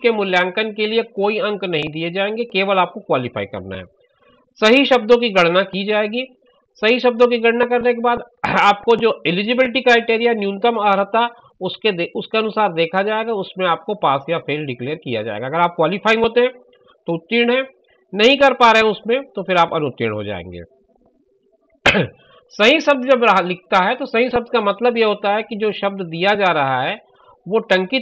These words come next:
किया गया है तथा मूल्यांकन हेतु दिए गए मानकों के, मानकों के अनुरूप है।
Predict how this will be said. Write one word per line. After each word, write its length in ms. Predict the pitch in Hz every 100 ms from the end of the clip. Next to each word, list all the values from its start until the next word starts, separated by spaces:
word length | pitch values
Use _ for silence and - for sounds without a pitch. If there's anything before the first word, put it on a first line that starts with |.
| 262
किया 220 | 226 214
गया 220 | 196 196
है 100 | 190
तथा 240 | 214 202 208
मूल्यांकन 600 | 202 185 175 180 180 233
हेतु 200 | 226 214
दिए 220 | 190 196
गए 120 | 196
मानकों 420 | 190 170 165 180 190
के, 100 | 196
मानकों 600 | - 170 151 160 165 196
के 100 | 220
अनुरूप 560 | - 160 156 202 202
है। 120 | 208